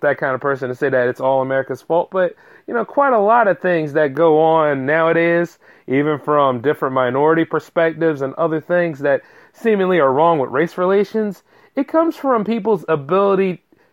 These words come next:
or I should say, ability to blame things, yet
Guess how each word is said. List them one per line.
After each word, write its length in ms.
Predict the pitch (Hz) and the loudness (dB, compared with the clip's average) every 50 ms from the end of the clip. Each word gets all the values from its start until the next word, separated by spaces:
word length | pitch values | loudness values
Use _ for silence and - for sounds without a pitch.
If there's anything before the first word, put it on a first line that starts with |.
| _ _ _ - | _ _ _ -2
or 160 | - 147 151 | 2 2 4
I 80 | 147 143 | 2 2
should 240 | - - 208 175 - | 0 -2 -2 -2 -2
say, 460 | - - 175 165 156 147 139 127 - _ _ _ _ _ _ | 0 2 2 4 4 2 2 -2 -4 _ _ _ _ _ _
ability 500 | - 143 135 165 247 277 277 269 240 220 | -8 -4 2 4 4 4 4 4 2 2
to 80 | 170 147 | 2 2
blame 480 | 127 120 139 151 175 190 196 196 175 | 0 0 0 2 2 2 2 0 0
things, 480 | - - 139 127 120 117 117 117 117 - _ _ _ _ _ _ _ | -2 -2 -2 0 -2 -2 -4 -8 -10 -14 _ _ _ _ _ _ _
yet 240 | - 175 196 185 - | 0 0 0 0 -2